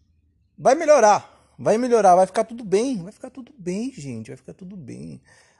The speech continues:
Ai, que coisa boa pensar que vai ficar tudo bem, né? A gente, às vezes, tá tão mergulhado no sentimento ruim que a gente esquece que a gente já passou por outros sentimentos ruins como aqueles e que as coisas melhoram.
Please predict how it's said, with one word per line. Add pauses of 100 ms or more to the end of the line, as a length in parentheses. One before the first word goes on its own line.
(140)
Ai,
que
coisa
boa
pensar
que
vai
ficar
tudo
bem,
né? (380)
A
gente,
às
vezes,
tá
tão (380)
mergulhado
no
sentimento
ruim
que (160)
a
gente
esquece
que
a
gente
já
passou
por
outros
sentimentos
ruins
como
aqueles (720)
e
que
as
coisas
melhoram.